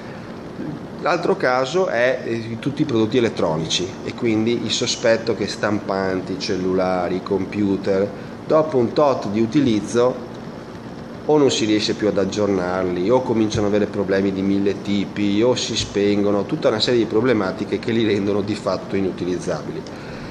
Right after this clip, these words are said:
Qui naturalmente è la politica che deve intervenire, e in Francia per esempio nel duemilaquattordici è passata una legge contro le pratiche di obsolescenza programmata con sanzioni fino a trecentomila euro.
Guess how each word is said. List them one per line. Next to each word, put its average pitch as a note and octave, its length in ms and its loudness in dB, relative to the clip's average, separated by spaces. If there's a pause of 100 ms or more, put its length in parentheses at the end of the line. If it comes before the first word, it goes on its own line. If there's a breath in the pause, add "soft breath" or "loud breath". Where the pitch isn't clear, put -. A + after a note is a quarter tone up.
(340 loud breath)
Qui F3+ 120 4
naturalmente A#2+ 500 4
è - 20 6
la G2+ 100 4
politica A2 480 0
che F#2 120 -2
deve G2+ 180 4
intervenire, A2+ 840 4 (580)
e F2+ 80 -4 (200)
in A#2+ 160 2
Francia A#2 460 0
per A2+ 160 0
esempio G2+ 340 2
nel F#2+ 120 0
duemilaquattordici G2+ 1040 0
è G2 100 2
passata G#2+ 500 -2
una G2+ 160 2
legge G#2 540 0 (640)
contro A#2+ 440 2
le D3 140 4
pratiche G#2 560 0
di A2 100 0
obsolescenza A2 880 -2
programmata G2 880 0 (720)
con B2+ 180 2
sanzioni C3 580 0
fino A2+ 220 0
a A2 60 2
trecentomila F#2+ 840 0
euro. D2 280 -2